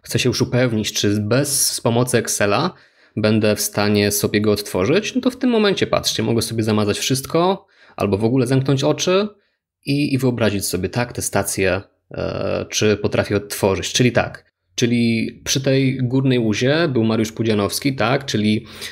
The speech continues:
e, już będę mówił raczej pojęciami od razu, e, czyli tak, mięsień przywodziciel wielki, e, później mieliśmy musculus adductor magnus, później mieliśmy,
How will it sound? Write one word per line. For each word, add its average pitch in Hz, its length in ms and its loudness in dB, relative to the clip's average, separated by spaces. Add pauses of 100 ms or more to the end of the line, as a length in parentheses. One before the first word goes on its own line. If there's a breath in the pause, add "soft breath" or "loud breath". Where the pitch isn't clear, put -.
(200 loud breath)
e, 104 440 0
już 104 120 -4
będę 110 220 4
mówił 107 260 2
raczej 107 220 0
pojęciami 104 560 2
od 98 160 0
razu, 110 580 2 (220 loud breath)
e, 113 440 2
czyli 117 180 0
tak, 90 240 -6
mięsień 135 340 0
przywodziciel 120 600 -2
wielki, 160 600 0 (460 loud breath)
e, 104 240 0
później 151 280 0
mieliśmy 135 640 0
musculus 135 1080 0
adductor 110 480 -4
magnus, 151 600 0
później 117 340 0
mieliśmy, 107 680 0